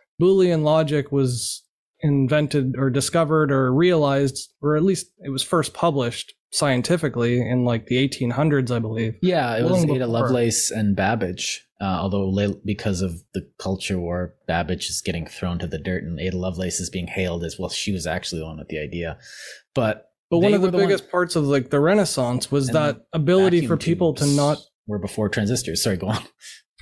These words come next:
Speaker 1: One of the biggest parts of the Renaissance that brought the rebirth, the, the Enlightenment period, was the fact that people had time to sit at home, get an education, raise their kids properly, and do productive labor.
Speaker 2: Yeah. And the
Speaker 1: So
Speaker 2: more people that could sit around,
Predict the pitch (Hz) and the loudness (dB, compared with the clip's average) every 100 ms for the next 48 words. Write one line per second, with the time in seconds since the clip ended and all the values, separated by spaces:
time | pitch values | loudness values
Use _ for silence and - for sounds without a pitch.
0 | - - _ - 151 185 170 170 190 185 | -20 -20 _ -6 0 2 4 2 4 2
1 | - 175 170 160 151 165 196 175 147 135 | 2 0 2 2 2 4 4 2 2 0
2 | 127 147 120 160 165 - 147 151 170 156 | 0 -2 2 2 2 0 0 4 4 4
3 | 160 156 135 - - - 135 135 135 127 | 4 2 0 -12 -8 0 2 4 4 4
4 | 147 143 156 165 156 147 135 135 131 131 | 4 4 2 2 2 2 2 2 2 2
5 | 131 131 139 127 139 147 156 151 135 - | 2 2 2 2 0 0 0 0 -2 0
6 | 165 160 143 127 143 151 143 135 156 147 | 0 2 2 0 0 2 2 0 2 0
7 | 123 143 143 131 151 156 156 147 139 135 | 2 2 2 2 0 2 0 2 0 2
8 | 139 139 143 139 135 147 147 151 139 160 | 0 2 2 2 4 2 2 0 0 -2
9 | 147 - 147 127 131 131 135 139 139 143 | -2 -2 0 0 0 2 2 2 2 0
10 | 143 135 127 127 120 147 165 113 - _ | 0 0 0 -4 0 2 2 -2 -10 _
11 | _ - 151 143 92 - _ - 113 113 | _ -8 -4 -2 -4 -16 _ -14 -6 0
12 | 143 131 135 131 117 113 110 - 123 104 | 0 2 0 0 0 0 -2 0 0 2
13 | 131 120 104 104 | 2 2 0 -2